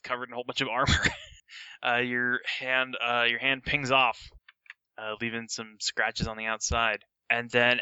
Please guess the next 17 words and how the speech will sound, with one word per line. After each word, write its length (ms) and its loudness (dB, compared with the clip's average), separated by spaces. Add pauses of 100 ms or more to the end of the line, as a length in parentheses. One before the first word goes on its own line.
at, 420 4
uh, 60 -4 (300)
and 120 0
then 200 -4
it's, 340 2
uh, 560 2 (400)
three 160 -2
by 180 4
eight 240 2
set, 360 2 (160)
uh, 40 -4
as 320 2
you 80 -2
slide 340 6
out 180 6
from 160 -4
underneath, 460 -2